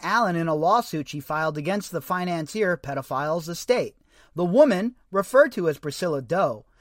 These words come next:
says she was a twenty-year-old dancer in New York when Epstein began abusing her in two thousand and six until two thousand and twelve, including when he was on work release at the Palm Beach County lockup.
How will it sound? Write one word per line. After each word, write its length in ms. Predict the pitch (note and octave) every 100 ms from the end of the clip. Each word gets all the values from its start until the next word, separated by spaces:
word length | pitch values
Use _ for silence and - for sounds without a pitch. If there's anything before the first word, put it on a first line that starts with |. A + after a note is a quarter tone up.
| _
says 220 | - A#3+
she 140 | A3+ B3+
was 120 | A3
a 60 | G#3
twenty-year-old 680 | - C4 C4+ B3+ B3+ G#3+ C#3+
dancer 420 | F3 A#3 - D#3
in 140 | D3+
New 100 | F3+
York 340 | F#3 G#3+ E3+ C#3+
when 140 | D3+
Epstein 420 | G#3+ - D3 C#3+
began 280 | C#3 D#3 F3
abusing 440 | C#3+ D3+ A#3 F3+
her 120 | D3+ D3
in 100 | C#3+
two 160 | G#3
thousand 380 | F#3+ F#3 E3 D#3
and 160 | C#3 -
six 480 | - A3 - - - _
until 460 | - F#3+ - B3+ F3
two 160 | F#3+ F#3
thousand 380 | F3+ E3+ C#3+
and 120 | C3+ B2
twelve, 560 | - F3 C#3 G2 - _ _ _
including 840 | G3+ G#3 - - B3+ D#4 D#3+ C#3+ - _
when 120 | G3 A3
he 60 |
was 160 | F#3 E3+
on 180 | D#3 D3
work 220 | G#3+ C4
release 420 | C#4 G3 F3+ F#3+
at 100 | D#3
the 100 | - -
Palm 280 | F3+ G3+
Beach 260 | F3 G3 -
County 360 | D#3+ D#3 F3+ E3
lockup. 540 | C#3 E3 - A2+